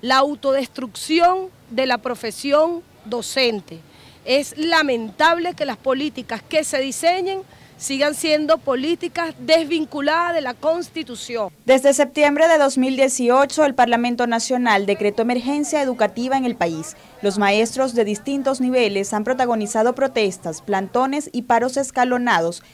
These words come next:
Speaker 2: para visibilizar su situación. Hasta el momento no han obtenido ninguna respuesta,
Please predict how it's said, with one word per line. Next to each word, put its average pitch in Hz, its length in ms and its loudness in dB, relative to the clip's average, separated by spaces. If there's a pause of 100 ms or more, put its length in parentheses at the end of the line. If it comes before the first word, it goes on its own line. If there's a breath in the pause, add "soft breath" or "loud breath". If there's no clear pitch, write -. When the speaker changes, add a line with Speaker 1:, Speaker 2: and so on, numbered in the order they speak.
(120)
Speaker 2:
para 294 200 6
visibilizar 294 680 0
su 254 140 -6
situación. 180 680 -4 (300 soft breath)
Hasta 185 200 0
el 214 60 4
momento 262 540 0
no 240 280 2
han 277 220 2
obtenido 254 580 0
ninguna 254 440 -2
respuesta, 233 680 0